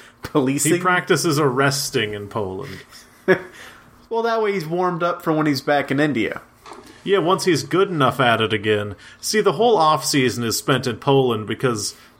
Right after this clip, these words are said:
Speaker 2: because Polish people are, <laughs> nope. Nope. I love the Polish people. I just thought it would be funny if I said they were easy to catch, but I think that plays into stereotypes.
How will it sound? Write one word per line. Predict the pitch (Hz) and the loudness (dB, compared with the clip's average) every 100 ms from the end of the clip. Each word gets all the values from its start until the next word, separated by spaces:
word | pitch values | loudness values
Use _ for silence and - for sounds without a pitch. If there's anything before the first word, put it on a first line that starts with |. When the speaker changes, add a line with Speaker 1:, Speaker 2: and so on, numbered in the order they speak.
| _ _ _ _ _ _ - - _ _ | _ _ _ _ _ _ -20 -20 _ _
Speaker 2:
because | - - 143 | -8 -2 -2
Polish | 143 170 185 190 180 - | -2 0 2 4 2 -4
people | - 190 190 180 170 | -2 0 0 -4 0
are, | 180 175 - | 0 -2 -10
<laughs> | - 160 | -10 -2
nope. | 156 160 277 - - - - - - - _ - | 2 2 0 -8 -20 -20 -18 -18 -20 -20 _ -12
Nope. | - 143 - - - - | -2 0 0 -4 -10 0
I | 165 | 2
love | 208 214 | 4 2
the | 165 | 0
Polish | 139 147 131 131 - | 0 2 2 2 0
people. | 160 156 170 170 139 | -2 0 -2 0 0
I | 151 | 2
just | 156 139 | 0 2
thought | 160 151 | 2 4
it | |
would | 151 139 | 0 0
be | 135 | -2
funny | 139 156 160 156 | 0 -2 0 -2
if | 143 | 0
I | |
said | 143 151 143 | 0 2 2
they | 147 | 4
were | 147 | 4
easy | 143 147 139 143 | 2 0 0 -2
to | 143 | -4
catch, | - 156 160 - 127 | -4 0 0 -4 -2
but | 123 | 0
I | 120 | 0
think | - 147 | 0 -2
that | 139 143 | 2 0
plays | 143 143 143 | 4 2 4
into | 147 139 160 170 165 - - | 0 0 2 4 2 -4 -12
stereotypes. | - - 110 107 104 98 95 107 92 90 - - | -10 -4 -2 0 0 -2 -4 -6 -6 -6 -6 -6